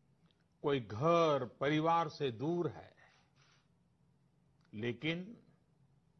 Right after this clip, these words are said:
आप देश की खातिर एक अनुशासित सिपाही की तरह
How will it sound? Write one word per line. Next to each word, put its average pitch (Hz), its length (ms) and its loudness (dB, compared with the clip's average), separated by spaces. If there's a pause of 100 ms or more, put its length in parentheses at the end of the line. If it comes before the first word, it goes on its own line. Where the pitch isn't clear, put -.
(2250)
आप 202 480 6 (1300)
देश 160 600 8
की 208 100 -2
खातिर - 460 -14 (1900)
एक 170 460 2 (1600)
अनुशासित 175 920 2
सिपाही 175 600 4
की 220 160 0
तरह 156 440 -6